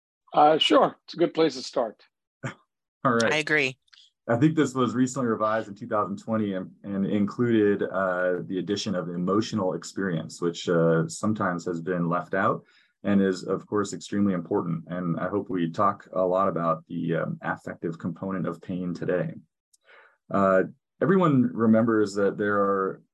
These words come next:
Speaker 2: four major processes which define, uh, pain, including transduction, transmission, neuromodulation, and perception. And this podcast is really aimed at,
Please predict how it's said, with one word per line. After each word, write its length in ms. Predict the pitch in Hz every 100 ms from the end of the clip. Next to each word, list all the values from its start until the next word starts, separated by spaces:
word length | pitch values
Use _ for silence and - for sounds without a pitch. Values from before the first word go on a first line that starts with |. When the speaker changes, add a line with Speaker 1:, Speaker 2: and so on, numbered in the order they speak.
| _ _
Speaker 2:
four 220 | 123 120
major 360 | 107 107 104
processes 720 | 90 98 92 92 82 85 80
which 220 | 85 82 -
define, 720 | 85 90 87 87 87 82 80 -
uh, 280 | 85 80 85 -
pain, 520 | - 92 85 82 82 - _
including 360 | 113 107 120 104
transduction, 920 | 104 107 101 82 92 - 107 107 110
transmission, 800 | 107 107 104 92 95 - 95 95 - - - _ -
neuromodulation, 960 | 101 107 101 95 90 90 87 82 82
and 160 | 78 80
perception. 640 | 80 - - - - - - _ _ -
And 260 | 101 90
this 180 | 123 135
podcast 640 | 123 110 104 101 90 -
is 180 | 90 85
really 240 | 98 92
aimed 300 | 90 90 92
at, 260 | 87 82 82